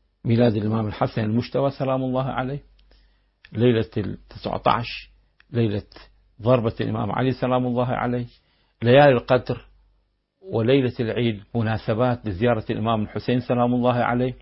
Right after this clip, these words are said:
هناك أكثر من طريق ت-،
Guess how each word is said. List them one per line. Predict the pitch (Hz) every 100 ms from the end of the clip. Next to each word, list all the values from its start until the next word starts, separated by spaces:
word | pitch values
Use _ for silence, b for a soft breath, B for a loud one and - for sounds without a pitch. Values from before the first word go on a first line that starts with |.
| B B B B B -
هناك | 208 262 240 - 196 190 190 - b b -
أكثر | 123 - 214 - - 180 160
من | 139
طريق | 127 135 180 214 - -
ت-، | 113